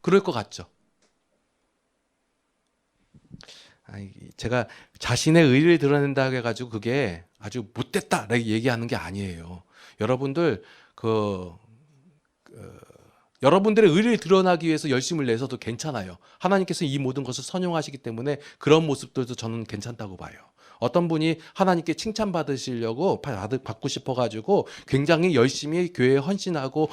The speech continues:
복음을 전하고 그래요. 저는 괜찮다고 봐요. 예.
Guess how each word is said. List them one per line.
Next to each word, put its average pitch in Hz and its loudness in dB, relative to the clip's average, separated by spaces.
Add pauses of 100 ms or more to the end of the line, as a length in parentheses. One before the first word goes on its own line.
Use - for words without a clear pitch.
(120)
복음을 147 4
전하고 127 -4
그래요. 120 -2 (360)
저는 131 -4
괜찮다고 127 -6
봐요. 98 -12 (720)
예. 90 -8